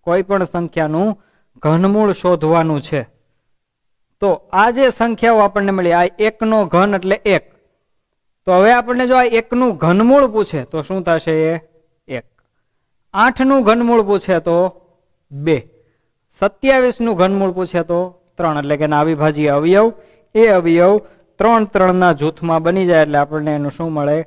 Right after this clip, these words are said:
ઘનમૂળ. તો અહીંયા જો ઘનમૂળ આપણને શોધવાનું કહે તો આ રીતે કહેતા હોય છે.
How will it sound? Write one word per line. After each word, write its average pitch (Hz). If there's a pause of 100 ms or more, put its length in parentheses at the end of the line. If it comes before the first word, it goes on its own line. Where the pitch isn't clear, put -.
(320)
ઘનમૂળ. 160 (120)
તો 147 (100)
અહીંયા 165
જો 160
ઘનમૂળ 165
આપણને 180
શોધવાનું 156
કહે 160
તો 156
આ 156
રીતે 160
કહેતા 147
હોય 139
છે. 160